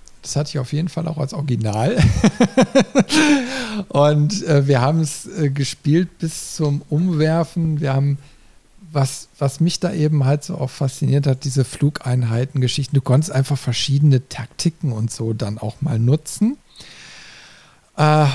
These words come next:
und ab-, ich sag mal, dieses Spiel war ja für den deutschen Markt noch mal stark entschärft, ne, als es dann rauskam, weil die Soldaten waren dann Roboter und es war nicht Blut, sondern Getriebeöl, was dann rausgeflossen ist und so weiter. Da haben sie so einiges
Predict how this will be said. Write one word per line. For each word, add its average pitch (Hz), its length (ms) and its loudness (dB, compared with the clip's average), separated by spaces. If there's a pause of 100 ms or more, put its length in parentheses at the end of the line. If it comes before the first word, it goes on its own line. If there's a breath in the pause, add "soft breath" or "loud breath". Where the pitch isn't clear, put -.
(120)
und 160 320 4 (460)
ab-, - 260 -8
ich - 140 0
sag 175 100 4
mal, 170 100 6
dieses 165 160 6
Spiel 202 260 4
war 185 80 6
ja 165 280 4
für - 160 0
den 143 180 6
deutschen 160 520 4
Markt 151 400 2
noch 147 240 2
mal 139 240 2
stark 143 420 -2
entschärft, - 760 0 (220)
ne, 185 280 -2 (100)
als 127 160 -4
es 139 140 -10
dann 113 160 -6
rauskam, 131 720 -2
weil 120 320 -2
die 127 140 -2
Soldaten 127 720 0
waren 113 160 -2
dann 110 160 -2
Roboter 170 640 0
und 143 120 -2
es 123 140 -6
war 143 140 -4
nicht 123 200 -6
Blut, 160 300 0
sondern 117 520 -2
Getriebeöl, 180 840 0
was 165 140 -2
dann 151 200 -2
rausgeflossen 156 1300 -4
ist 143 80 -4
und 143 80 0
so 139 100 -2
weiter. 139 200 0
Da 131 40 0
haben 135 80 2
sie 147 140 0
so 131 160 -6
einiges 143 480 0